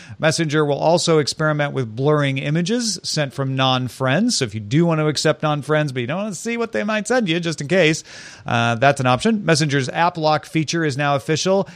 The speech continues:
App lock, uh, lets you require fingerprint or face unlock before accessing Messenger, a little extra security. Uh, that feature is now live in I O S and coming soon to Android.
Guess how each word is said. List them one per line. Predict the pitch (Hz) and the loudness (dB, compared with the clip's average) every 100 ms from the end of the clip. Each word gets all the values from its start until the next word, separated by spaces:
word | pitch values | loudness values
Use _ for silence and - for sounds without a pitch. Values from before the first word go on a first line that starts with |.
| - | -4
App | 151 165 | -2 0
lock, | 160 147 175 - 175 | 0 2 2 -2 -4
uh, | 143 139 | -2 2
lets | 143 143 147 | 0 0 -2
you | 143 | -2
require | 131 131 - 170 185 165 147 | -2 -6 -4 2 2 2 -2
fingerprint | 165 160 151 139 143 135 | -2 -4 -2 -2 -2 0
or | 123 | -2
face | - 131 135 | -2 -2 -2
unlock | 123 123 127 - | -2 0 0 0
before | 131 123 _ 175 156 147 | -10 -10 _ 2 2 4
accessing | 151 170 - 123 - 120 117 | 2 0 0 -2 0 -4 -2
Messenger, | 127 131 - 113 120 | -2 -2 -2 -4 -2
a | 165 | -2
little | 160 135 | 0 2
extra | 117 117 | 0 -4
security. | - 120 113 156 - - - - | -4 -2 0 0 -2 -14 -12 -2
Uh, | 127 | 0
that | 127 175 - | 2 0 -2
feature | 170 - 147 | -6 -2 -2
is | 131 | -2
now | 139 127 | -2 0
live | 135 170 156 | 0 2 0
in | 139 | 0
I | 127 | -2
O | 123 | 0
S | 151 160 131 | 0 0 -4
and | |
coming | 123 123 113 | -4 -4 -4
soon | 131 131 | -2 -2
to | 127 | -2
Android. | 127 123 107 104 | -2 0 -2 -4